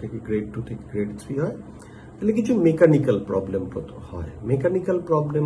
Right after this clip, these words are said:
মানে হচ্ছে লিভারটা বড় হয়ে যায়, লিভারের সাইজটা বেড়ে যায়। তো লিভারের সাইজ বেড়ে গেলে কি হবে? লিভারের বাইরে একটা আবরণী থাকে, আবরণী,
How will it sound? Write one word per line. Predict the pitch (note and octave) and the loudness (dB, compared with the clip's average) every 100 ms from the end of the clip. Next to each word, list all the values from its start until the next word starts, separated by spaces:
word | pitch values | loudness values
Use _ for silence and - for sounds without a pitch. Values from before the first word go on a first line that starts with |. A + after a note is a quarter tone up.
| D3+ | 0
মানে | E3 C4 | 2 2
হচ্ছে | A#3+ - D4+ - - - - - - B2 | 2 -2 -8 -10 -16 -18 -18 -16 -4 0
লিভারটা | B2 C#3 C3+ A3 D#3+ A#2+ | 2 0 0 -2 2 4
বড় | A2 F#2 | 4 2
হয়ে | F2 E2 - | -4 -8 -12
যায়, | - - - - - - - - - - - | -16 -18 -20 -20 -20 -20 -20 -20 -18 -16 -2
লিভারের | B2 B2+ D3 - | 2 4 2 -2
সাইজটা | - G#2+ G#2+ - G3 A#2+ | -4 -4 -4 -6 -4 -2
বেড়ে | F#2+ F#2 | -4 -8
যায়। | - - | -14 -10
তো | C#3+ D#3+ | -2 2
লিভারের | F3 F#3 F3+ - | 4 2 0 0
সাইজ | E3+ D#3 D#3 | 0 0 0
বেড়ে | E3 E3 | 0 2
গেলে | E3+ E3+ | 0 -2
কি | F#3+ | -2
হবে? | G#3 A3+ D#3 | -2 0 0
লিভারের | D3 D3+ D3+ B2 | 2 4 4 4
বাইরে | A#2 A#2 - D2+ | 0 0 0 -2
একটা | - - - | -4 -6 -6
আবরণী | A2 B2 A#2 G#2 F#2+ - | 0 4 4 2 -4 -8
থাকে, | - - - - - - - - - - - A#2+ | -14 -16 -18 -20 -20 -20 -20 -20 -20 -18 0 2
আবরণী, | A2+ G#2 E2+ | 2 0 -2